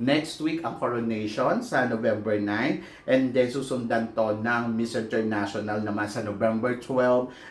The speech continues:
and then ayun nga, November sixteen naman ay Miss Universe. Pero syempre, may hangover pa tayo sa Miss Grand, no? Hindi pa tayo nakaka-get over doon ng bonggang-bongga sa mga eksena doon kasi ang dami pang mga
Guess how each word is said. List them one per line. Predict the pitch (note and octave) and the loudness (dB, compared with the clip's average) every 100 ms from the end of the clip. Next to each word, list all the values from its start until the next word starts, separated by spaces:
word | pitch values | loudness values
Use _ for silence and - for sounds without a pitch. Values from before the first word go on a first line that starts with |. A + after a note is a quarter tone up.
| - | 2
and | C3 C3 A2+ | 2 4 0
then | A#2 A2+ A2 | 4 4 2
ayun | A2+ A2 A2 | -2 -2 -2
nga, | G#2+ G#2 | -2 -2
November | G2 C3 C3 C#3+ | 0 0 2 0
sixteen | - C3+ - C3+ B2 | -2 -6 -6 -4 -2
naman | A2+ G#2+ G#2 | -2 -2 -4
ay | G2 F#2+ F#2+ | -4 -6 -4
Miss | F#2 - F#2+ | -6 -8 -6
Universe. | F#2 F2+ F2 F2 F2 - | -4 -4 -6 -6 -6 -2
Pero | A#2+ A#2+ | 2 2
syempre, | - G2+ B2 | 2 0 -2
may | A#2 A#2 | -2 -2
hangover | A2 G2+ F#2+ F#2 F#2 | -2 -4 -4 -4 -6
pa | F#2+ F#2+ | -4 -4
tayo | G2+ G#2 G2 | -2 -2 -2
sa | G2+ F#2+ | -4 -6
Miss | F2+ - | -6 -10
Grand, | F2+ F#2 G2 G#2 | -4 -2 0 0
no? | G#2 A#2+ - - - | 2 2 2 -10 -6
Hindi | A#2+ B2 | -2 0
pa | B2+ B2+ | 0 2
tayo | B2 A#2+ | 2 2
nakaka-get | A#2 A#2+ G#2+ A2+ G#2 G2+ - | 0 -2 -2 -2 -2 -4 -2
over | G2+ F#2+ G2 | -4 -2 -4
doon | F#2+ G2 | -4 -6
ng | G2 F#2 | -6 -2
bonggang-bongga | F#2 F2+ F#2 F#2 F2+ F2 F2 - | -2 -2 -4 -2 -2 -4 -4 -6
sa | - G2+ | -4 -6
mga | F#2+ F2+ F2+ - - - - | -4 -4 -6 -10 -20 -12 -6
eksena | A2+ - A#2 F#2+ F2+ | -6 -2 0 0 -2
doon | E2+ F2+ - G2 C#3 | -4 -4 -2 -2 0
kasi | - - B2+ | -4 -4 -4
ang | A2+ | -2
dami | F#2+ F#2+ G2 | -4 -4 -4
pang | G2 | -4
mga | F#2+ F#2 F2+ F2+ | -4 -4 -2 -2